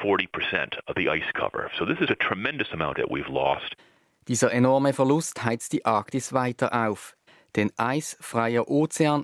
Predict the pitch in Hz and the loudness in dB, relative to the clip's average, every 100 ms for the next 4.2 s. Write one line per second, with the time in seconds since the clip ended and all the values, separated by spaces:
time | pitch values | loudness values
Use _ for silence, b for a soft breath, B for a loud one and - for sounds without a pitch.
0 | - - 113 131 139 - - 107 107 127 | -4 -2 2 2 0 -4 -4 2 4 4
1 | 135 127 120 139 143 - 135 139 131 127 | 4 4 4 4 4 2 2 2 2 2
2 | 147 160 - b b - 156 143 135 - | 0 -2 -10 b b 0 0 2 0 0
3 | - 135 139 151 - - 143 147 - 107 | 0 0 0 -2 -4 -2 -2 0 2 2
4 | 98 90 | 2 -2